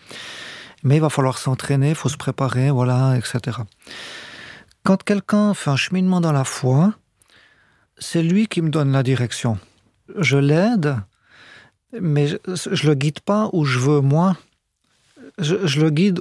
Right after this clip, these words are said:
où, où lui désire aller. Et puis, c'est là que moi, je dois être très attentif de ce qui se passe entre lui et Dieu, et non plus entre lui et moi. Et c'est là que je fais une grande différence avec la montagne, parce que la montagne, il y a vraiment une dimension, je veux pas dire que Dieu n'est pas là, hein,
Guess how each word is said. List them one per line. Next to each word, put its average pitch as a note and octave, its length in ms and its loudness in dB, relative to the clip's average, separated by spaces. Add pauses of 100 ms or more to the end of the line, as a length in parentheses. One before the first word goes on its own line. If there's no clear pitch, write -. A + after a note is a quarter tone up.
où, D#3 240 0
où D3+ 160 2
lui F#3 340 4
désire C#3 380 0
aller. A#2 280 -2 (380)
Et D3+ 100 -2
puis, F3+ 360 -4 (260)
c'est D3 220 -2
là D#3+ 180 4
que D#3 140 -2
moi, D3 160 2
je D3+ 80 -2
dois D3 80 2
être C3+ 80 -4
très D3 220 -4
attentif D3 500 -2
de C3+ 80 -2
ce B2+ 100 -6
qui C#3 100 -6
se - 80 -8
passe D3+ 300 -4
entre D3+ 300 -2
lui F#3 160 2
et C3+ 180 0
Dieu, D3+ 300 2 (720)
et D3 100 -2
non D3 220 2
plus F3+ 260 -4
entre - 460 -6 (200)
lui D#3 400 0
et D3 120 2
moi. C#3+ 320 2 (640)
Et C#3+ 60 -6
c'est - 100 -2
là E3+ 80 2
que - 60 -2
je - 40 -6
fais D3+ 80 0
une C#3+ 60 4
grande D3+ 180 4
différence D#3+ 460 0
avec D3 120 -2
la D3+ 80 -4
montagne, C#3+ 400 0
parce B2+ 140 -4
que - 100 -6
la D3 60 2
montagne, D3 360 0
il D#3 40 0
y - 20 2
a C3+ 60 0
vraiment D3+ 280 0
une D3+ 60 2
dimension, C#3 260 2
je A#2 100 0
veux B2 60 2
pas C3+ 100 -6
dire A#2 160 -2
que A2+ 40 -4
Dieu A2+ 140 0
n'est A2+ 140 0
pas D3 180 0
là, F#3 180 2
hein, D3+ 160 0